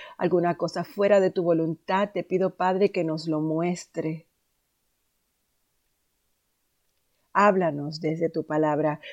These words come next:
para que podamos comprender. Muéstranos cualquier esfera de nuestra vida en la que no esté justo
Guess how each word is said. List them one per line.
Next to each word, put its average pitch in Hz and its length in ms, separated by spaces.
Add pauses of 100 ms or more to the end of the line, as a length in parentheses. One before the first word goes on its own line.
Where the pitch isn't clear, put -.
para 160 200
que 175 120
podamos 175 600
comprender. 151 800 (200)
Muéstranos 156 960
cualquier 156 540
esfera 151 480
de 147 100
nuestra 160 380
vida 147 400 (240)
en 156 160
la 143 100
que 147 240
no 156 460
esté 151 760 (400)
justo 170 680